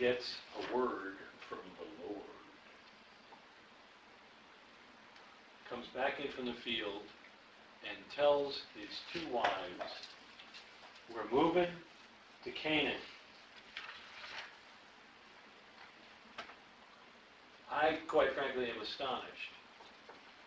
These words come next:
that they went with it. You don't read about a fight. You don't read about an argument. Um,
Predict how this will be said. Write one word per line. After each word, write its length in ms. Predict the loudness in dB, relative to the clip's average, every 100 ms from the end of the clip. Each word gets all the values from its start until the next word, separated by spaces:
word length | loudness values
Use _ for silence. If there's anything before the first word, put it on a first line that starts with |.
| -10
that 200 | -8 -2
they 220 | 0 0 -2
went 160 | -4 -4
with 100 | -8
it. 580 | -10 -16 -16 -12 -10 -10 -12 -16 -18 -14 0
You 80 | 4
don't 180 | 6
read 160 | 6 6
about 240 | 8 8
a 60 | 8
fight. 380 | 4 6 6 2 -6 -18 -20 -20 -6
You 60 |
don't 180 | 0 2
read 160 | 4 8
about 180 | 10 10
an 80 |
argument. 460 | 10 10 8 2 -2 -6 -14 -18 -16 -16 -18 -20 -20 -18 -6
Um, 460 | -2 0 0 -4